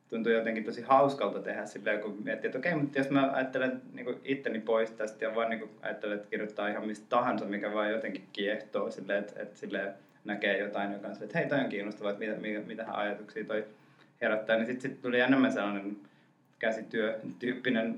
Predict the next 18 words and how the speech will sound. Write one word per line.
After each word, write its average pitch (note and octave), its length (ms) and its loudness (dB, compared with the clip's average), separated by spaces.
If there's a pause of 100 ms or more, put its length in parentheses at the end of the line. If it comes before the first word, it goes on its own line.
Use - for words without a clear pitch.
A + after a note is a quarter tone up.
(140)
lähestyminen, A2+ 680 0
että A2+ 120 -4
sit - 140 -10
mä G#2+ 80 -6
ajattelin, G#2+ 260 -8
että - 120 -10
hmm, G2 260 -2
to-, A#2 160 -6 (100)
tossa D3 240 -2
on G#2+ 80 2
jotain, G2+ 260 0
että A2 100 -4
mikähän, A2+ 340 -4 (280)
mistähän A2+ 340 -6
nyt G2+ 120 -10
tässä G#2 200 -4 (640)
teemassa G#2+ 480 -2
on G#2 100 -6